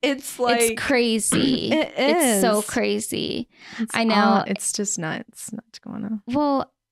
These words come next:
Speaker 2: like, were we annoying like that?
Speaker 1: I
Speaker 2: Like, I just
Speaker 1: know.
Speaker 2: think,
Speaker 1: Maybe
Speaker 2: I
Speaker 1: we
Speaker 2: mean,
Speaker 1: were.
Speaker 2: usually it was
Speaker 1: But
Speaker 2: just
Speaker 1: we
Speaker 2: you and I. We didn't have a
Speaker 1: Right.
Speaker 2: huge group of, like, girlfriends that we would go out with.
Speaker 1: Whatever. <laughs>
Speaker 2: But I just feel like,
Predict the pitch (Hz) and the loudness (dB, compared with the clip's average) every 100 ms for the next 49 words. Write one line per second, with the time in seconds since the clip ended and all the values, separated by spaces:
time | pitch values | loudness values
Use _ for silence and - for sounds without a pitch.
0 | _ - 254 247 - 254 233 220 240 339 | _ -2 0 0 0 0 0 0 0 2
1 | 311 196 185 196 214 226 240 233 233 262 | 4 4 2 2 2 2 2 0 -2 -4
2 | 240 240 240 240 302 - 277 240 302 294 | 0 2 2 2 2 2 2 4 2 2
3 | 277 269 247 240 - 190 180 277 277 262 | 2 2 2 0 -4 -2 2 4 4 4
4 | - - 320 330 370 339 254 277 392 285 | 2 0 0 0 0 0 -2 2 4 4
5 | 453 214 226 214 196 180 185 185 190 330 | 4 2 0 0 0 0 0 2 2 2
6 | 320 247 214 196 - 196 190 - 208 285 | 4 2 2 0 -2 -6 -6 -4 0 0
7 | 226 220 196 - 202 196 - - - - | 0 -2 -2 -2 -2 -4 -6 -4 -4 -2
8 | - 220 220 220 208 208 - 87 90 - | 0 0 0 0 0 -2 -2 -2 0 0
9 | - 123 208 294 262 370 269 311 311 285 | -2 -2 -2 -2 -2 -2 0 2 0 0
10 | - 294 294 320 359 - 523 427 392 302 | 0 -2 -2 -2 -2 -2 2 4 4 2
11 | 285 262 262 | 2 0 -4